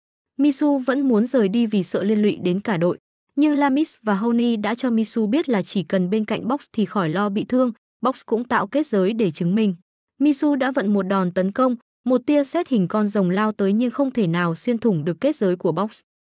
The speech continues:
Có điều bị trừ đến năm trăm điểm khiến Box cũng hơi giật mình vì lần trước boss cá sấu tấn công chỉ mất một nghìn điểm mà sức mạnh của Misu lại bằng một nửa nó.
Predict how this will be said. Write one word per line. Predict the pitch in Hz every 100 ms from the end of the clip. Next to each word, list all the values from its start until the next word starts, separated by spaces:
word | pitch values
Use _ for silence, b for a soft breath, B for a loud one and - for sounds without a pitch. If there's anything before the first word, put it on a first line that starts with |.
| -
Có | 254
điều | 262 262
bị | 214 196
trừ | 226
đến | 202 196
năm | 233 262
trăm | 269 247
điểm | 220 156
khiến | - 185 202
Box | 294 -
cũng | - 233
hơi | 254 254
giật | 233 202
mình | 196 185
vì | 180 180
lần | 180 170
trước | - 277
boss | 240 262 -
cá | - 196
sấu | - 196
tấn | 208 202
công | 202 262
chỉ | 247 220
mất | 170 302
một | 247 196
nghìn | 190 190
điểm | 196 165 156
mà | 170
sức | - 294
mạnh | 247 185
của | 180
Misu | 165 214 - 233
lại | 208 202
bằng | 180 185 170
một | 170 170
nửa | 165
nó. | 156 165 190